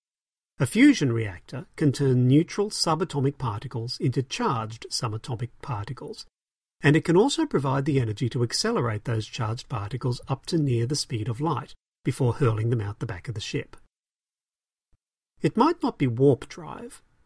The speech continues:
but such a propulsion system would be nothing to sneeze at. To make it actually work,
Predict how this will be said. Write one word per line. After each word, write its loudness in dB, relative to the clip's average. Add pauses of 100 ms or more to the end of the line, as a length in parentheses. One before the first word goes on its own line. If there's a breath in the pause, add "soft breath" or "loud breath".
(140)
but 0
such 0
a -20
propulsion -2
system -6
would 0
be -2
nothing -4
to -6
sneeze -4
at. -18 (920)
To 4
make 6
it 4
actually 2
work, -2